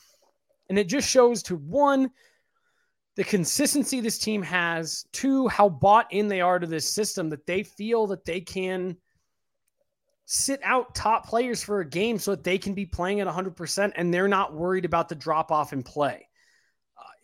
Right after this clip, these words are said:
I just thought it was really interesting. It was something that jumped out to me that, hey, look, we're not necessarily gonna sit, you know, our top line on any given night just so that they don't have to play. But if anyone says, "Hey, I, I could benefit from a night off," they're gonna give it to 'em.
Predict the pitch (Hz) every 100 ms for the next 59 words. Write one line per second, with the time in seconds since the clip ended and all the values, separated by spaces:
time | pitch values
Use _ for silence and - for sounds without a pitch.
0 | _ _ - 170 247 - 247 233 190 151
1 | 226 240 196 - 165 180 160 143 - 214
2 | 226 208 147 180 170 170 160 - 160 151
3 | 147 139 _ _ _ _ - 180 156 233
4 | 220 202 214 240 262 254 - 247 226 214
5 | 185 - 208 214 - _ _ _ _ _
6 | _ - 196 180 165 - 196 190 160 170
7 | 180 180 170 160 160 170 151 170 160 147
8 | 165 151 135 165 - 160 - 156 156 156
9 | - - 220 247 202 185 175 190 240 226
10 | 190 208 208 190 _ _ _ _ _ _
11 | 165 226 214 170 _ _ 165 - _ 175
12 | 208 214 180 196 202 - 180 - 175 165
13 | 160 151 151 135 - _ - 214 277 214
14 | 285 330 214 135